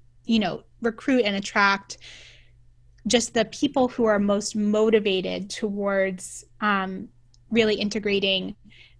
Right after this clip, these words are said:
their, you know, their, their interest in art with their, with their academic, you know, goals, um, within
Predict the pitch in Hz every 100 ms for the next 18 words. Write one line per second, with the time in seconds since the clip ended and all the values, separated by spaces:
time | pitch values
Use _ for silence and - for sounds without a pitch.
0 | - 202 220 196 196 - - _ - -
1 | 220 202 190 190 190 190 - - - -
2 | - - _ - - 220 214 240 226 247
3 | 240 202 - 208 277 330 220 214 208 196
4 | 185 - - - 226 202 190 196 202 190
5 | 190 180 - - - 220 202 180 - -
6 | 202 202 180 185 226 - - - 190 185
7 | 190 - - - 214 202 190 185